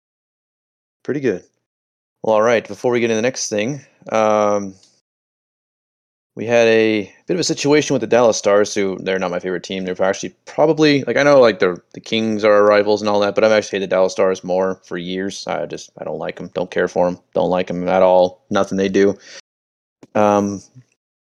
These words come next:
but that being said, they, uh, did a bit of a, I mean, gosh, it, it's pretty egregious. Um, Riley Tufte, right? I say that right, Haynes? I think I got that one right.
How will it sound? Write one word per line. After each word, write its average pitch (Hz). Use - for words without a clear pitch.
but 120
that 131
being 104
said, 92
they, 131
uh, 127
did 147
a 147
bit 147
of 135
a, 135
I -
mean, -
gosh, 92
it, 95
it's -
pretty 120
egregious. 98
Um, 92
Riley 113
Tufte, 131
right? 110
I -
say 113
that 113
right, 117
Haynes? 120
I 113
think 113
I 107
got 98
that 101
one 101
right. 104